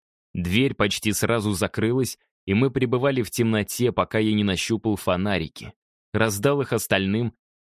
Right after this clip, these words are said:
и мы быстро побежали по прямому, как стрела, проходу. Выкопали его недавно. Сверху свисали корни, под ногами хлюпала грязь. Мы преодолели, наверное, метров триста, когда земля вздрогнула,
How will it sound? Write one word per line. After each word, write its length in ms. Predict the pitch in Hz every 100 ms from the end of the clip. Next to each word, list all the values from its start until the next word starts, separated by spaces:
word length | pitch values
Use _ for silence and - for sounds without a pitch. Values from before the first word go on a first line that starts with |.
| _
и 100 | 98
мы 140 | 101 120
быстро 440 | 95 139 - 120
побежали 580 | - 113 107 107 131 117
по 160 | - 110
прямому, 580 | 110 98 101 113 104
как 200 | 95 95
стрела, 440 | - - 90 92 98
проходу. 680 | 98 87 - 107 80 - - _ _ _ _ _ _ -
Выкопали 560 | 104 147 147 - 110 104
его 200 | 104 107
недавно. 580 | 101 95 104 76 - - _ _ -
Сверху 500 | - 90 107 - 104
свисали 440 | 101 95 101 90
корни, 500 | - 104 110 117 110 - _ _
под 160 | 113 113
ногами 420 | 107 113 120 110
хлюпала 460 | 92 104 110 107
грязь. 500 | 95 110 113 76 - - _ _ -
Мы 160 | 135 135
преодолели, 600 | 151 151 151 170 170 156
наверное, 500 | 143 139 160 147 127
метров 400 | 135 135 131 -
триста, 480 | 110 147 151 -
когда 280 | 101 90 92
земля 320 | 85 95 95
вздрогнула, 720 | 87 82 110 131 127 131 131